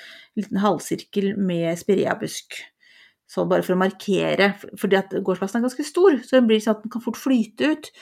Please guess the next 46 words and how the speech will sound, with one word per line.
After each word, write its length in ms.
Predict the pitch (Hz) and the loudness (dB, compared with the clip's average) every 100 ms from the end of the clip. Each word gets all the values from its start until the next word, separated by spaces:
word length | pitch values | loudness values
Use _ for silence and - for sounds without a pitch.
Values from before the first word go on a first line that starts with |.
| - - _ | -20 -20 _
Men 100 | 220 | 0
vi 60 | |
synes 180 | 240 254 | 0 -2
fortsatt 260 | - 208 208 | -4 -2 0
at 120 | 226 | 2
den 80 | 240 | 0
liksom 180 | 226 220 | 0 -2
flyter 400 | 196 185 180 190 | 0 0 -2 -2
litt 140 | 175 | -2
ut 140 | 147 156 | -6 -6
da. 160 | 165 151 _ - - - | -6 -6 _ -20 -20 -2
Her 120 | 226 | 0
har 180 | 220 185 | 0 2
vi 80 | 196 | 2
jo, 300 | 202 208 208 | 4 0 -2
vi 60 | - | -2
har 100 | 214 | -2
jo 80 | 214 | 0
bilene 380 | 226 180 160 160 | -2 -2 -4 -6
våre 180 | 170 190 | -8 -4
der, 560 | 196 220 226 226 226 214 | 2 4 4 2 0 -2
og, 300 | 190 185 190 | -4 -4 -4
og 80 | 190 | -4
vi 80 | 214 | -2
har 100 | 190 | -4
jo 40 | 170 | -6
også 80 | 180 | -8
litt 160 | 170 | -10
sitteplasser 560 | - 202 196 - 160 - | -10 -10 -8 -10 -10 -10
og 60 | 175 | -8
sånn 180 | 175 | -6
rundt 180 | 160 - | -6 -6
omkring. 300 | 165 190 208 | -6 -4 -4
Men 160 | 220 233 | 0 4
det 140 | 226 | 4
vi 80 | 233 | 6
har 80 | 254 | 4
gjort 100 | 254 | 4
nå, 120 | 269 | 4
er 80 | 320 | 4
at 60 | 302 | 4
vi 40 | |
har 60 | 262 254 | 2 2
fått 180 | 254 - | -6 -6
bestilt 540 | 247 - 202 226 | -6 2 2 2
og 80 | 226 | -2